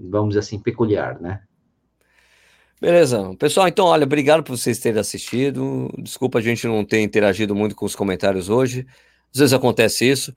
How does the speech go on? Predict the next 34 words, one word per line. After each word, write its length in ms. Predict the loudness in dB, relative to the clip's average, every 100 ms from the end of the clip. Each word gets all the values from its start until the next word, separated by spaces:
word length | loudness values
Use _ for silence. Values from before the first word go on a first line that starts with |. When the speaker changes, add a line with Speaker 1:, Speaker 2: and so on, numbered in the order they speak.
| _ -20 -20 -6
Speaker 2:
mas 160 | -2 0
obrigado 460 | 2 2 4 4 2
por 120 | -4
vocês 180 | -4 -2
estarem 260 | 0 0
aqui 160 | -2 -6
com 80 | -8
a 60 |
gente. 360 | -6 -8 -8 -8
Esse 480 | -10 -10 -12 -14 -16
programa 480 | -8 -4 -2 -2 -2
não, 260 | -4 -8 -6
não 100 | -4
adianta 460 | -2 0 0 2 2
nada 260 | 2 2 -2
se 140 | -4
não 100 | -2
tem 140 | 0
ninguém 200 | 2 2
assistindo, 500 | 2 0 -4 -4 -2
né, 140 | -2 -2
Nish? 260 | -4 -14 _ _ _ _ _ 0
Speaker 1:
Ah, 280 | 4 4
não, 200 | 6 4 4
com 100 | -2
certeza. 420 | -4 -2 -2 -2
A 40 |
galera 200 | -4 -4
tá 80 | -6
assistindo, 560 | -8 -10 -8 -4 -4 -6
tá 80 | -6
comentando, 680 | -6 -6 0 2 2 0
tá 80 | -6
falando. 680 | -8 -4 0 2 2 0